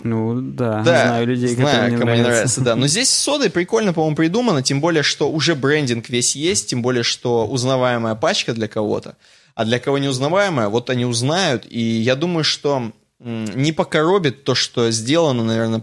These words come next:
Speaker 2: пачка была изобретена ещё когда никто не родился из этих людей, которые увидят её. Вот так что вот, в принципе, так.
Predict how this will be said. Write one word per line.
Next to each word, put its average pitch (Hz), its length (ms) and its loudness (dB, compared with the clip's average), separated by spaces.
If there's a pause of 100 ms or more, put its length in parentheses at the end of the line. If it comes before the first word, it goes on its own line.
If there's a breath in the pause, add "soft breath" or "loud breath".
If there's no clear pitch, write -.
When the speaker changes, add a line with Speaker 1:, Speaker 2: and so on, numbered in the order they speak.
(120)
Speaker 2:
пачка - 320 0
была 113 180 0
изобретена 110 640 -2
ещё 113 240 -2
когда 107 440 0
никто 117 360 -2
не 113 120 0
родился 107 460 -2
из 110 80 -8
этих - 240 -12
людей, 101 220 -8
которые 98 280 -10
увидят 107 340 -6
её. - 100 -20 (1500)
Вот 135 300 -4
так 247 140 0
что - 240 -2
вот, 226 120 -8
в - 140 -14
принципе, 190 360 0
так. 156 300 -4